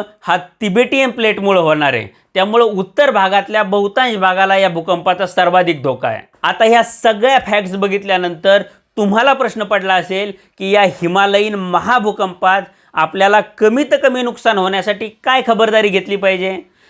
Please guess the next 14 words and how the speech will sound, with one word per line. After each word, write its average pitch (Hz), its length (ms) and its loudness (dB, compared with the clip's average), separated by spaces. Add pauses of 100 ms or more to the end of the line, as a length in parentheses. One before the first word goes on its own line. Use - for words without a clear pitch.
(140)
तर 185 100 0
यातल्या 196 360 2
बऱ्याच 190 500 2
गोष्टी 190 420 -6
या 196 120 -4
सरकारी 202 540 -2
पातळीवर 190 480 0
होणं 156 300 -2
गरजेचं 127 400 -4
आहे. 113 100 -10 (500)
काय 240 180 2
आहेत 233 100 2 (100)
त्या 214 100 2
गोष्टी? 185 680 -6